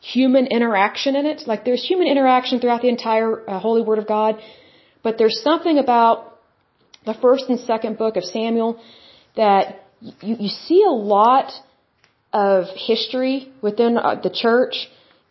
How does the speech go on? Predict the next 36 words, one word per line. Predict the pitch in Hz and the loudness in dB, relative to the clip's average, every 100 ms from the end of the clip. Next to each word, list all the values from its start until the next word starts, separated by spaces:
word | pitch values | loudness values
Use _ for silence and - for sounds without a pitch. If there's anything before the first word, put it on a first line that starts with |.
| _ _ _ _ _ - | _ _ _ _ _ -2
and | 220 220 | 0 0
you | 214 - | -2 -2
see | 320 | 2
a | 370 254 240 | 2 4 4
lot | 233 | 4
of | 208 - | 2 -2
human | 262 254 233 | 0 0 0
interaction, | 220 185 208 - 240 233 233 - - _ _ _ _ _ - | 0 2 0 -2 -4 -2 -4 -8 -20 _ _ _ _ _ -4
and | 214 | 0
it's | 214 247 | 2 4
almost | 370 415 - | 4 2 0
like, | 254 247 240 233 - - _ _ _ _ _ _ - | 4 4 4 0 -8 -20 _ _ _ _ _ _ -14
it's | 214 339 | -4 -2
almost | 415 427 294 | -2 0 0
like | 254 226 | 2 2
Lifetime | 254 262 262 220 202 | 2 0 -2 2 2
Movie | 240 247 | 2 2
Network, | 254 254 277 269 | 2 2 0 2
but | - 214 | -2 0
not | 214 - | -2 -2
trashy, | 214 208 208 262 262 - _ _ _ _ _ _ _ | 0 0 -2 -4 -4 -6 _ _ _ _ _ _ _
if | 233 233 | -6 0
that | 233 | 4
makes | 262 269 - | 2 2 -2
sense. | 269 269 247 | 0 0 -2
Like, | - 226 | 0 -2
like, | 226 | 0
you're | 240 - | -4 -2
seeing | 339 415 | -2 2
the | 311 202 226 | 2 4 6
raw | 254 240 214 | 6 6 2
emotion | 202 240 - 233 185 | 0 -2 -2 -4 -6
of | 170 - | -8 -10
things. | 160 139 - - _ _ _ _ - - - | -12 -14 -18 -20 _ _ _ _ -20 -18 -2
And | 240 | -2
plus, | 240 254 240 | 2 2 0